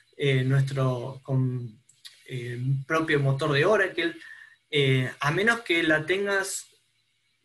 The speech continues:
estoy tratando de entender bien un poco la pregunta, a menos que la tengas en un Windows, eh, en algún servidor Windows, sin, eh, ningún tipo de protección,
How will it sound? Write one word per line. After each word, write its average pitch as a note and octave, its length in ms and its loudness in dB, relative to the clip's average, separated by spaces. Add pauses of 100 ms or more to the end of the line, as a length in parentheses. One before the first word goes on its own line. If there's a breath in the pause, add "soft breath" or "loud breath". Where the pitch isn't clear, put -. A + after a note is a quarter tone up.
(120)
estoy F3 180 0
tratando F#3+ 360 2
de F3+ 60 2
entender E3+ 360 0
bien F3 140 -2
un - 60 -10
poco F3+ 200 -4
la D#3+ 120 2
pregunta, C#3+ 380 0
a C#3 40 2
menos F#3 260 -2
que E3 60 -4
la D3 100 0
tengas F3+ 360 -2
en D3 120 -4
un D3+ 240 -2
Windows, D#3+ 720 0
eh, B2+ 500 -2 (280 loud breath)
en C3+ 120 0
algún D#3 200 0
servidor D3+ 340 2
Windows, G3 640 0
sin, D3+ 580 -4 (160)
eh, C3 240 -2
ningún D3 320 0
tipo D#3 300 0
de C3+ 80 -4
protección, C3+ 720 -2